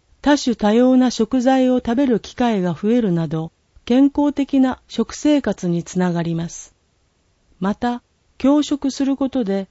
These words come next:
脳からオキシトシン、幸せのホルモンとも言われます、というホルモンが分泌されます。慣用句、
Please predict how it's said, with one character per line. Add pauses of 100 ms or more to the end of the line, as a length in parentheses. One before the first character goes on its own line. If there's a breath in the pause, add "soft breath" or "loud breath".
(120)
脳
か
ら
オ
キ
シ
ト
シ
ン、 (320)
幸
せ
の
ホ
ル
モ
ン
と
も
言
わ
れ
ま
す、 (300)
と
い
う
ホ
ル
モ
ン
が
分
泌
さ
れ
ま
す。 (800)
慣
用
句、